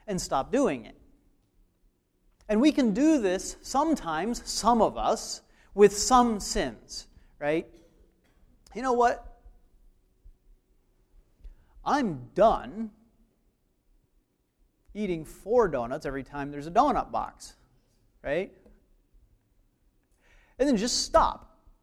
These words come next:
just like that. More power to you, right? Good,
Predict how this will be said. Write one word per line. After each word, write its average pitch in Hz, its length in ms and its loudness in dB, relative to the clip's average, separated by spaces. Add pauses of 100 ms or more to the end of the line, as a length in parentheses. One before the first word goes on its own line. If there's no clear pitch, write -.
(100)
just 196 120 -10
like 220 160 -2
that. - 260 -4 (1080)
More 269 320 6
power 220 400 4
to 269 260 2
you, 127 260 -4 (1000)
right? 165 360 0 (1000)
Good, 233 440 2